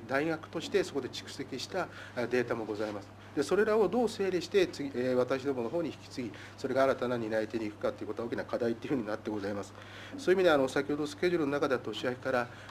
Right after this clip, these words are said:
あの、引き継ぎ期間ということで申しましたけども、お、いわゆる公から民と違った民から民への委託という中では、えー、場合によってもう少し丁寧なですね、引き継ぎ期間等が必要ではないかということは考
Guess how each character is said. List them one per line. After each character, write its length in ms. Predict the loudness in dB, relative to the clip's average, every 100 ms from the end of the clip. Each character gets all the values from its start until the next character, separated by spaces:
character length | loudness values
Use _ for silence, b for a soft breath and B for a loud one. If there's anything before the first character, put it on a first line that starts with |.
| -6
あ 80 | -4
の、 80 | -4
引 80 |
き 100 | -6
継 140 | -4 -4
ぎ 60 |
期 60 | 0
間 160 | 0 0
と 80 | 0
い 40 |
う 60 | 0
こ 80 |
と 80 | 0
で 80 | 0
申 160 | 0 0
し 100 | -2
ま 100 | -4
し 40 |
た 120 | -2
け 80 | -4
ど 80 | -4
も、 120 | -6 -8 B B
お、 720 | -2 2 4 4 4 4 2 0 0
い 60 | 4
わ 80 |
ゆ 80 | 6
る 80 | 4
公 220 | 4 2
か 100 | 4
ら 80 | 4
民 220 | 4 0
と 100 | 0
違 320 | -4 -4 0 -2
っ 20 | -2 -8
た 160 | -2 -2 B B
民 180 | -4 -2
か 100 | -2
ら 80 | -2
民 300 | 0 0 -2
へ 100 | -2
の 280 | 2 2 2 B B -10
委 80 |
託 220 | -4 -2 0
と 80 |
い 40 | 0
う 60 |
中 240 | 2 2 2
で 100 | 4
は、 240 | 4 4 0 B -4
え 60 |
ー、 20 |
場 100 | 2
合 20 | 2
に 60 |
よ 20 | 2
っ 40 |
て 40 |
も 140 | -2 -2
う 40 |
少 140 | -4 -6
し 80 |
丁 160 | -4 -2
寧 140 | -2
な 100 | -2
で 80 | -4
す 80 | -8
ね、 120 | -10 -12 -14
引 20 |
き 40 | -10
継 60 |
ぎ 40 | -8
期 80 | -4
間 160 | -4
等 200 | 0 -2
が 220 | 2 0 0 B B
必 160 | -2
要 60 | 0
で 80 | 2
は 60 |
な 100 | 0
い 80 | -2
か 100 | -4
と 120 | -6
い 20 | -6
う 20 |
こ 80 | -4
と 60 |
は 80 | -6
考 100 | -6